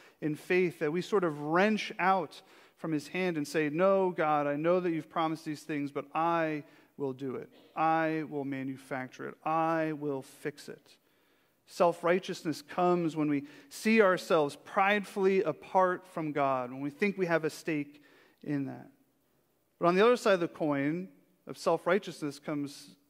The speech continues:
self-indulgence. Again, we say, "Jesus, I know what you've promised me. I know these things that you've given me through your life, death, and resurrection, but you know what? I really am truly good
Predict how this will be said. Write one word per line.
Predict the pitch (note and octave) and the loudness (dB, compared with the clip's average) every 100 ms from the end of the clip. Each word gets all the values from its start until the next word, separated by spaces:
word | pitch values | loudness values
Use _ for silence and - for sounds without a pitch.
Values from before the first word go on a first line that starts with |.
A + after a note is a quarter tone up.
| _ | _
self-indulgence. | - F#3 F3 D#3+ - D3 C#3 D3+ D#3 C3+ C#3 - - _ _ _ _ _ _ _ _ - | -8 -2 -2 -2 -10 -10 -4 -4 -4 -12 -20 -20 -20 _ _ _ _ _ _ _ _ -12
Again, | D3+ F3 F#3+ E3 | 0 4 4 4
we | D3+ D#3 | 2 0
say, | - E3+ D#3+ D3+ | 2 4 4 0
"Jesus, | C#3 G#3 G3 F3+ | 0 0 0 0
I | F3+ | 2
know | F#3+ A3 | 4 6
what | A3 G3+ | 6 4
you've | F#3+ - | 0 -2
promised | G3 G3 G3 | 2 2 0
me. | G3 E3+ | 0 2
I | E3 | 4
know | F#3+ G3+ G3 - - - | 4 4 2 -4 -12 -2
these | F#3 - | -2 0
things | - A3 A3 F#3+ | 4 4 4 2
that | |
you've | F#3 F3+ D#3+ | 2 0 0
given | G#3+ G#3+ G3+ | 2 2 2
me | F#3 | 0
through | F3 G3 | -2 -2
your | E3+ E3+ | 0 4
life, | F#3+ F#3+ F#3+ | 4 4 2
death, | G3+ G3 - | 2 2 2
and | F3+ F3 | -2 2
resurrection, | F3+ F3 E3 F3+ G3 - F3 D#3 | 2 2 2 4 2 -2 0 0
but | D#3 D#3+ | 2 2
you | E3 | 4
know | F3+ | 4
what? | G3 G3 | 4 4
I | F3 | 2
really | F#3+ G#3 A3 G#3 | 4 4 4 4
am | G3 A3 A3 | 2 2 0
truly | - A3+ A3 A3 | -2 -2 0 -2
good | E3+ G#3+ B3 G#3+ D3 C3 | 2 4 6 6 2 -8